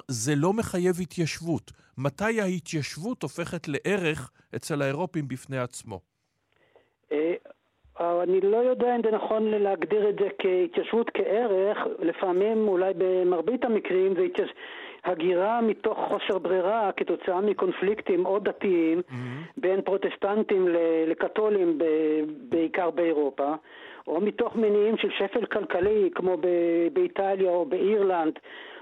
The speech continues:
Speaker 2: או בהולנד או במקומות אחרים,
Speaker 1: מהמם.
Speaker 2: שהניע אנשים, אם מתוך מצוקה כלכלית או מצוקה תרבותית או דתית, לחפש לעצמם, אה, יעדים חדשים, ובשמה-, ולמטרה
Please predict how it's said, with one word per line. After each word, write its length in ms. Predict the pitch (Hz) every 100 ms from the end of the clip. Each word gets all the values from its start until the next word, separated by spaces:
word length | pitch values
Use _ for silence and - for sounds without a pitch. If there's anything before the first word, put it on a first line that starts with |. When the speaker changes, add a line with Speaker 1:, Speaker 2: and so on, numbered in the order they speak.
| -
Speaker 2:
או 100 | 165
בהולנד 600 | 190 156 220 220 190 180
או 60 | 180
במקומות 460 | 180 180 180 180
אחרים, 480 | 190 175 147 139 151 - -
Speaker 1:
מהמם. 160 | 156 127
Speaker 2:
שהניע 540 | 175 160 180 202 262 233
אנשים, 580 | 214 - 254 240 202 175 - - - - -
אם 140 | 233
מתוך 320 | 233 226 202
מצוקה 460 | 220 - 202 - 208
כלכלית 600 | - 185 202 180 156 180
או 40 |
מצוקה 420 | 202 - - 202 196 -
תרבותית 520 | - 160 165 170 226 220
או 60 |
דתית, 460 | 196 190 269 240 208
לחפש 440 | 185 180 208 214
לעצמם, 680 | 214 190 196 185 180 180 175
אה, 60 | 175
יעדים 540 | 170 175 165 175 196
חדשים, 640 | 202 185 170 175 185 233 233 - - - - -
ובשמה-, 640 | 143 175 165 - 208 226 -
ולמטרה 680 | 170 185 170 208 180 202 196